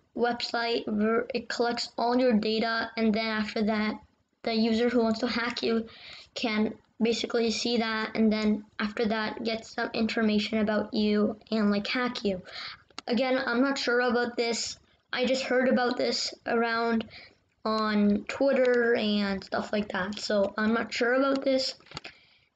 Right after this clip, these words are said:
But yeah, so you can see that they are working on email authenticators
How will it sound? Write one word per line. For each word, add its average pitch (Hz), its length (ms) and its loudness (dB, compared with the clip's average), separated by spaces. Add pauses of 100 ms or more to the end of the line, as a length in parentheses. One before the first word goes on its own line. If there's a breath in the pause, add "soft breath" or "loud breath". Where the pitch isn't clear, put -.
(300)
But - 200 -4 (160)
yeah, 220 340 0
so 226 460 -2 (580)
you 233 80 -2
can 240 160 0
see 240 420 0
that 220 320 -2 (440)
they 233 100 -2
are 233 200 0
working 220 380 0
on 214 480 2 (240)
email 247 640 2
authenticators 233 1080 0